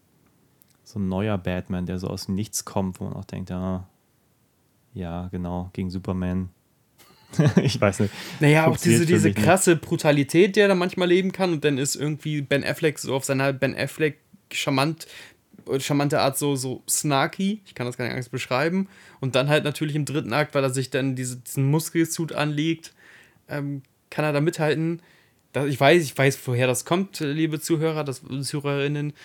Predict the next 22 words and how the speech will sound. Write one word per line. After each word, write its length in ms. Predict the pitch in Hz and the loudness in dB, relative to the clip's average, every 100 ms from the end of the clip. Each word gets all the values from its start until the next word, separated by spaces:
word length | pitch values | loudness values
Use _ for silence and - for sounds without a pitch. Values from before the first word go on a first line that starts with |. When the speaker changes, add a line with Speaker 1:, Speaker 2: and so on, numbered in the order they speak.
| - - | -20 -14
Speaker 2:
das 200 | 131 - | -8 -6
ist, 300 | 113 135 131 | -6 -8 -8
ist 140 | - 156 | -6 -4
mir 80 | |
schon 120 | 135 127 | -4 -2
klar, 280 | 135 156 | 2 2
ich 80 | 165 | 0
hab 180 | 143 - | -4 -6
die 100 | 135 | -10
Vorlage 400 | - 135 131 135 | 0 2 2 0
davon 240 | 131 - - | -2 -4 -2
auch 200 | 143 - | -2 -2
gelesen, 320 | 151 147 147 | -4 -2 -2
aber, 300 | 123 131 92 | 0 0 0
äh, 180 | 95 95 - - | -2 -2 -6 -10
es 140 | - 135 | -6 -4
ist 120 | 147 | -4
ja 60 | 160 | -2
trotzdem 360 | 151 147 147 | -2 -2 -4
am, 320 | - 139 160 | -2 0 0
am 240 | 87 123 139 | -2 -4 -4
Filmemacher 960 | - - 170 190 127 131 147 143 - | -4 2 4 4 0 -2 0 -2 -2